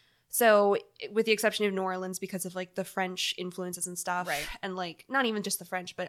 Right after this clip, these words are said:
Speaker 1: all the influences going down in New Orleans, movies set in southern states will usually have a Baptist, Methodist, or Pentecostal reference,
Speaker 2: Mm-hmm.
Speaker 1: as will movies with black protagonists generally, if religion is mentioned in those films.
Speaker 2: Yeah.
Speaker 1: So this is a very specific, like,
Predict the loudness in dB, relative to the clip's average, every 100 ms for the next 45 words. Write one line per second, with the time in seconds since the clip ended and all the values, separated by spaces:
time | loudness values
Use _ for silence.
0 | 0 4 4 4 -4 -6 -6 -6 -6 -4
1 | -6 -4 -6 -4 -6 -6 -6 -8 -12 _
2 | _ _ 0 2 2 2 2 2 0 -2
3 | -2 -4 -2 -4 -4 -6 -2 -4 -2 -4
4 | -2 0 -2 -2 -6 -6 -8 -10 -12 -12
5 | -14 -10 -4 -2 -2 -4 -6 -6 -8 -8
6 | -10 -8 2 2 2 -2 -4 -6 -4 -6
7 | -6 -6 -8 -8 -8 -10 -12 -10 -8 -12
8 | -8 -8 -6 -6 -6 -4 -2 -2 -6 -10
9 | -8 -8 -8 -8 -10 -10 -10 -8 -8 -10
10 | -10 -12 -14 _ _ -12 -12 _ _ 2
11 | 4 6 2 0 4 6 6 4 2 4
12 | 4 6 6 6 6 4 4